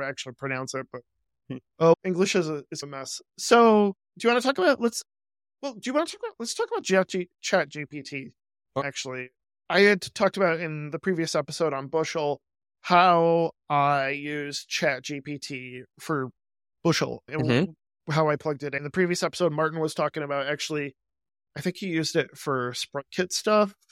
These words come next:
Speaker 1: I, it, my, my whole take with Chat G P T was it was okay for answering some complex programming questions, but where I really found it useful, honestly, it was, like,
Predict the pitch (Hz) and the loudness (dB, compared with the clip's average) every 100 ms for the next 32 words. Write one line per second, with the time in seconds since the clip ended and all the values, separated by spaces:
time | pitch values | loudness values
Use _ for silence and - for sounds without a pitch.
0 | _ _ _ _ _ - 165 220 240 120 | _ _ _ _ _ -4 2 2 2 -6
1 | _ _ _ _ _ - 185 175 180 196 | _ _ _ _ _ -6 -6 -4 -2 2
2 | 240 220 214 240 214 226 202 180 170 - | 2 2 2 2 2 2 0 0 -4 0
3 | 170 160 170 170 156 160 156 156 - 214 | 0 0 -4 -8 -8 -6 -4 -6 0 4
4 | 196 226 214 - 196 196 202 175 156 - | 4 4 2 4 2 2 -2 -6 -6 -6
5 | 170 160 - 151 139 156 160 - _ _ | -8 -8 -8 -6 -6 -8 -10 -14 _ _
6 | _ _ - 170 160 165 151 - - 139 | _ _ -2 0 0 -2 -4 -4 -2 -2
7 | 143 143 156 175 - 190 190 208 208 208 | -2 -4 -6 -8 -2 0 0 -2 -2 -4
8 | 196 190 - 165 147 160 151 147 156 160 | -10 -10 -4 -4 0 2 2 2 -2 -2
9 | 160 156 143 143 _ 147 165 151 135 151 | -2 -4 -8 -12 _ -6 -2 -2 -6 -10
10 | 151 - - 139 127 139 143 - 143 131 | -8 -6 -2 -2 -2 -2 -2 -4 -4 -4
11 | 131 135 | -4 -6